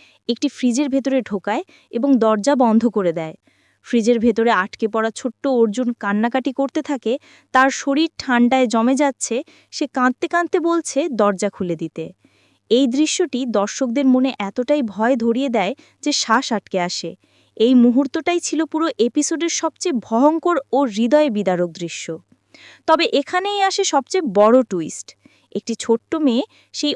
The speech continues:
অচেনা লোকটির ভিডিও করে ফেলে। সেই ভিডিওতেই ধরা পড়ে অপহরণকারীর আসল মুখ। এই একটা ছোট্ট ভিডিওই প্রমাণ হয়ে ওঠে যে এটি কোনো দুর্ঘটনা নয়, এটি একটি পরিকল্পিত অপহরণ। যদি এই ভিডিও না থাকত,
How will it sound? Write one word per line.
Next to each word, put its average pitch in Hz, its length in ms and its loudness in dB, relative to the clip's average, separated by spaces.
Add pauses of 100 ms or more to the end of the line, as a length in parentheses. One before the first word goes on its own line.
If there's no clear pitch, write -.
অচেনা 330 380 0
লোকটির 320 420 0
ভিডিও 240 380 2
করে 180 220 0
ফেলে। 160 360 -12 (360)
সেই 208 260 0
ভিডিওতেই 247 540 -2
ধরা 233 320 -2
পড়ে 247 340 0 (320)
অপহরণকারীর 269 840 0 (140)
আসল 233 400 0
মুখ। 165 440 -8 (360)
এই 196 200 2
একটা 180 300 -2
ছোট্ট - 440 -2
ভিডিওই 254 580 0 (260)
প্রমাণ 349 340 2
হয়ে 269 240 4
ওঠে 208 340 -2 (300)
যে 254 140 0
এটি 269 160 -2
কোনো 311 200 0
দুর্ঘটনা 233 680 -2
নয়, 156 240 -10 (380)
এটি 220 180 0
একটি 269 160 -2
পরিকল্পিত 285 760 0
অপহরণ। 165 600 -6 (480)
যদি 214 280 4
এই 208 120 4
ভিডিও 185 320 -2
না 180 240 0
থাকত, 262 440 -2